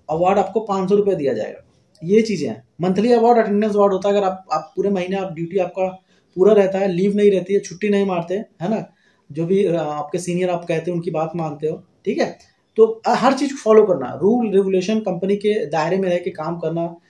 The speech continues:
नियम से आना, नियम से जाना, नियम को पालन करना, senior जो कहते हैं उनकी बात मानना, सर करके बोलना, काम अच्छे से करना, ढिलंगी से काम ना करना, इसी चीज़ को देखते हुए attendance award,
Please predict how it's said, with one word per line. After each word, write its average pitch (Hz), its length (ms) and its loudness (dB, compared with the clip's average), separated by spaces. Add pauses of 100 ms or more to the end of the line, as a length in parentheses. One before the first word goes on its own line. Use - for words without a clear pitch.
(180)
नियम 180 320 2
से 202 120 -2
आना, 180 240 -2
नियम 185 300 -2
से 202 120 2
जाना, 170 360 -2
नियम 185 280 -2
को 185 120 -8
पालन 175 320 -2
करना, 170 360 -4 (320)
senior 196 380 2
जो 208 80 2
कहते 208 140 2
हैं 190 80 -2
उनकी 180 180 -2
बात 170 300 0
मानना, 175 200 -4
सर 202 240 -2
करके 190 260 -2
बोलना, 165 300 -4
काम 175 260 -4
अच्छे 190 220 -4
से 180 80 -10
करना, 170 480 -4 (140)
ढिलंगी 180 360 -2
से 208 120 0
काम 180 220 -6
ना 180 80 -4
करना, 165 380 -6
इसी 220 240 -6
चीज़ 214 260 -8
को 226 60 -2
देखते 196 340 0
हुए 190 160 0 (760)
attendance 226 340 4 (100)
award, 185 360 2